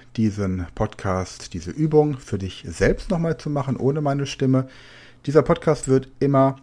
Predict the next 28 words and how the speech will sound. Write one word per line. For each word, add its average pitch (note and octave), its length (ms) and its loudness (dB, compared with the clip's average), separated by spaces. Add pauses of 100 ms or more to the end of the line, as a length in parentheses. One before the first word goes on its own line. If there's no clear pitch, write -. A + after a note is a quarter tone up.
(280)
sonntags F3+ 680 -2
um B2 100 -2
achtzehn - 420 -4
Uhr A2+ 180 -2
freigeschaltet, C#3+ 880 -2
die G#2 60 -4
nächste A2 320 -4
Folge. C3 400 0
Wir G2+ 240 -2
hören G#2+ 180 -2
uns G#2 140 -4
also F#2+ 220 -6
dann F2 200 -6
nächste A2 480 -2
Woche G2+ 340 -2
wieder. F#3 360 2 (500)
Bis - 120 -10
dahin G2+ 240 -2
wünsche G2 180 -4
ich F#2+ 60 -10
dir F#2 140 -4
viel F2+ 160 -8
Spaß D3 420 -8
jetzt A2+ 240 -4
bei G2 120 0
der F2+ 120 0
Übung C#3+ 420 2 (540)
und G#2+ 560 0